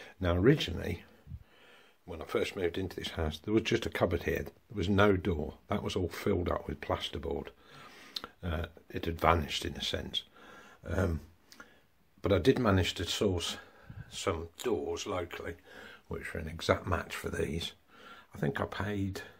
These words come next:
fifteen pounds for three of them, something like that. It wasn't that expensive, and I've had them in store for quite a while. Anyway, I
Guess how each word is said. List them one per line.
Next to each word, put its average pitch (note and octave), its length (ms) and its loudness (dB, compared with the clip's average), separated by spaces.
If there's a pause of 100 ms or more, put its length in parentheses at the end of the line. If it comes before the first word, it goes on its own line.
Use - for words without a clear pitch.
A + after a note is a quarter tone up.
(1080)
fifteen G#2 680 -4
pounds G#2+ 600 -4
for G2 360 -4 (840)
three G2 400 2
of - 120 0
them, D2 160 0 (160)
something F2+ 360 -4
like D#2 220 -6
that. D#2 160 -4 (340)
It C3 80 0
wasn't B2+ 260 8
that F2+ 140 -2
expensive, - 640 0 (520)
and E2 120 -4
I've D#2+ 100 -2
had G2 140 -2
them F2 120 0
in D#2 80 2
store F2 300 -2
for - 140 -14
quite E2+ 280 -2
a E2+ 60 0
while. E2 340 4 (640)
Anyway, D#2+ 400 4 (460)
I D#2+ 180 0